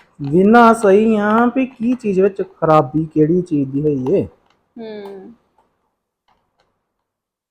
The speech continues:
Speaker 2: ਚਲੋ ਵੇਖਦੇ ਆ ਬਣਦਾ ਹੈ ਕਿ ਨਹੀਂ ਬਣਦਾ।
Speaker 1: ਆਹੋ।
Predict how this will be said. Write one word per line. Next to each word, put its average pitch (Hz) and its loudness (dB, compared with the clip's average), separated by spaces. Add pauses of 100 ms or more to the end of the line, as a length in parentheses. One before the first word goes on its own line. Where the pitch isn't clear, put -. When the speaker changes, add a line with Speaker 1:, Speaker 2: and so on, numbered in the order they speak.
(1500)
Speaker 2:
ਚਲੋ 214 -14
ਵੇਖਦੇ 208 -12
ਆ 208 -14
ਬਣਦਾ 208 -14
ਹੈ 190 -14
ਕਿ 202 -20
ਨਹੀਂ 190 -18
ਬਣਦਾ। 202 -20
Speaker 1:
ਆਹੋ। 147 -6